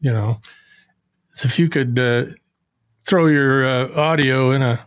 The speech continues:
something like that and have it just edit the thing for you, well, that's gonna be tough for some audio editors to, uh, compete with.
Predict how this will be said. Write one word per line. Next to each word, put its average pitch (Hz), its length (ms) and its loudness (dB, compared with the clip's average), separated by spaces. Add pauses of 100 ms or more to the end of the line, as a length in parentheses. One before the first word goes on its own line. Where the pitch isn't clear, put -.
(140)
something 143 400 -2
like 135 260 -2
that 135 420 -2
and 131 120 0
have 131 280 0
it - 200 -4 (120)
just - 340 -4
edit 127 280 -2
the 151 100 0
thing 113 300 -2
for 104 300 0
you, 117 160 2
well, 117 180 0
that's 135 360 -4
gonna 135 220 -2
be 120 320 2 (480)
tough 147 240 -2
for 117 200 -2
some 120 540 -2 (140)
audio 131 600 2 (540)
editors 143 640 0
to, 143 500 4
uh, 143 240 2
compete 202 400 -2
with. 107 320 -8